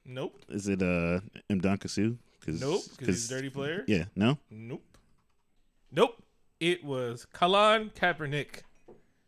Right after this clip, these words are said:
Speaker 1: voted the most hated player, a backup quarterback. For some reason, I can't put my finger on it.
Speaker 2: You know, that's interesting.
Speaker 1: Mm-hmm.
Speaker 2: He's has the highest selling jersey in the league, but also voted the most hated.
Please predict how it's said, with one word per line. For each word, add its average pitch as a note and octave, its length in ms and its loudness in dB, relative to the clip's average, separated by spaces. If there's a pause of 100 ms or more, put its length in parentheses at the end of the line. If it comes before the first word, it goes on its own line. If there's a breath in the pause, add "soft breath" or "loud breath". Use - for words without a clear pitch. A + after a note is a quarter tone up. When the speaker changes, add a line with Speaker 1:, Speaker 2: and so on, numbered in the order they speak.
(340)
Speaker 1:
voted C#3+ 240 -4
the A#2+ 40 -10
most E3 360 -2
hated E3 240 -4
player, A2 420 -8 (280)
a G#2+ 140 -14
backup F3 440 -6
quarterback. A2 480 -10
For D#3 160 -14
some D#4 360 -10
reason, A3+ 320 -10
I C3+ 120 -6
can't G3 360 -10 (160)
put E3+ 180 -12
my D3+ 120 -10
finger D3 360 -12
on G#2 160 -12
it. A2+ 100 -16 (180)
Speaker 2:
You C3+ 80 2
know, B2+ 100 10
that's B2+ 220 8
interesting. F#2 520 2
Speaker 1:
Mm-hmm. F2+ 100 -2
Speaker 2:
He's F#2 400 -2 (460)
has G#2+ 280 8
the G2 120 4
highest G2+ 800 4 (440)
selling G2+ 340 2
jersey A2 320 4
in F#2 80 0
the F2+ 100 0
league, F2 320 0 (540)
but F#2 680 2 (500)
also B2 320 8
voted F#2+ 260 6
the E2+ 60 0
most F2+ 220 4
hated. E2+ 280 2